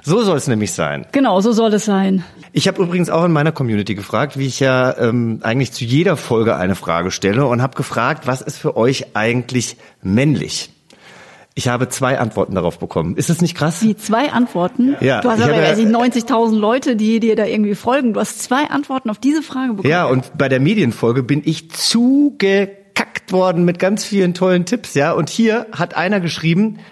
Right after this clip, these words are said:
Speaker 1: männlich für mich sind Verantwortung und Commitment. Wo ich mir gedacht hab, das ist doch eigentlich menschlich. Sollte auf jeden Fall menschlich sein. Und die zweite Antwort, die ich bekommen hab, was ist männlich, war ein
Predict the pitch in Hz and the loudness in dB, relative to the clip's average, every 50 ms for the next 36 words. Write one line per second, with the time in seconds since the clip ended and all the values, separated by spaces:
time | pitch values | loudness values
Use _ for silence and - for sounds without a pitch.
0 | - - 110 120 147 165 190 214 214 220 233 208 - - - 135 - - - 160 | -8 -2 0 2 2 4 4 4 4 2 2 0 -2 -6 -14 -14 -14 -8 -2 0
1 | 151 151 156 190 220 - - - - - - _ - - 120 143 160 156 - - | 2 4 4 2 2 -2 -6 -10 -12 -16 -20 _ -8 -4 0 0 0 0 0 -2
2 | 147 - - 127 170 175 - - 160 151 143 147 139 151 - - 131 131 131 - | -2 0 2 2 0 0 0 0 0 0 2 2 0 0 2 2 2 2 2 0
3 | - - 131 123 120 - - - 82 76 - - - - _ _ - - - - | -2 0 2 2 2 0 -2 -4 -4 -4 -4 -8 -18 -20 _ _ -20 -20 -20 -20
4 | - - - - - _ - - - 127 123 - 139 123 117 127 120 117 107 - | -20 -20 -20 -20 -20 _ -2 0 2 2 2 0 0 0 0 0 0 -2 -2 0
5 | - 117 110 - - - - - _ _ _ - - 110 101 117 127 - - 156 | 0 0 0 -2 -6 -20 -20 -20 _ _ _ -4 -4 -4 -4 -4 -6 -4 -4 -4
6 | - 90 120 127 117 135 135 131 117 - - - - - _ _ _ _ - 120 | -2 0 -2 0 2 2 2 0 0 -4 -10 -16 -18 -20 _ _ _ _ -2 0
7 | 117 113 101 - - - - 71 78 - - - - _ - 107 107 110 - 117 | 2 2 2 0 -2 -4 -6 -6 -8 -10 -12 -16 -16 _ -2 0 0 2 2 0
8 | 82 - - 123 117 110 - 120 117 123 117 - - 131 - - 131 107 90 - | 0 0 -2 -2 -2 0 -2 0 0 0 -2 -2 -2 -4 -2 -2 0 0 0 -2
9 | - 156 160 - - - - - - 147 123 143 120 - - - - 101 110 127 | -4 -6 -8 -8 -10 -10 -6 -2 -2 0 0 0 -2 -2 -2 -2 0 0 0 0
10 | 180 180 - 175 190 190 196 185 - 202 170 - - 190 - - 196 202 180 196 | 0 0 2 0 0 2 0 0 0 -2 -2 -2 -4 -4 -2 0 2 2 2 0
11 | 220 - - 180 160 190 170 - 147 143 151 165 180 220 214 - - 160 151 139 | 0 -2 -2 -2 -2 -2 -2 0 2 2 2 2 2 0 -2 0 -2 -2 -2 0
12 | - - 147 147 151 | 0 0 2 2 0